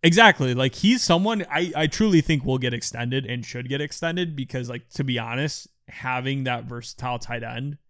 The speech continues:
in, especially in a Shanahan scheme, and especially young, like Cole Kmet,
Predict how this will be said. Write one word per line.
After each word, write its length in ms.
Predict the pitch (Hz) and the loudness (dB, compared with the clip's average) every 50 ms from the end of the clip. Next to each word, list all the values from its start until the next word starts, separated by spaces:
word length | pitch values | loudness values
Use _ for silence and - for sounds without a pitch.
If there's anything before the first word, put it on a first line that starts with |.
| _ _ _ _ _ | _ _ _ _ _
in, 220 | - 147 143 135 - | -2 -2 -2 -2 -2
especially 420 | - 127 - - 143 131 - 156 143 | -4 -4 -4 -4 -4 -4 -2 -2 -2
in 40 | 131 | -2
a 60 | 123 | -2
Shanahan 500 | 117 - - 117 117 120 117 127 131 135 | -6 -8 -10 -10 -8 -6 -6 -6 -6 -6
scheme, 440 | 131 - - 160 156 160 165 180 180 _ _ _ _ _ _ _ _ _ _ _ | -8 -8 -8 -6 -6 -6 -6 -8 -10 _ _ _ _ _ _ _ _ _ _ _
and 80 | - - | -14 -14
especially 360 | 196 - 131 135 - - 127 | -10 -8 -8 -8 -6 -6 -8
young, 460 | 117 117 113 113 113 127 139 156 160 _ _ _ | -8 -8 -10 -10 -8 -8 -8 -8 -8 _ _ _
like 180 | 120 117 123 - | -12 -12 -10 -10
Cole 180 | - 135 131 | -8 -10 -10
Kmet, 380 | 123 - 123 117 117 131 147 | -8 -10 -10 -8 -6 -8 -8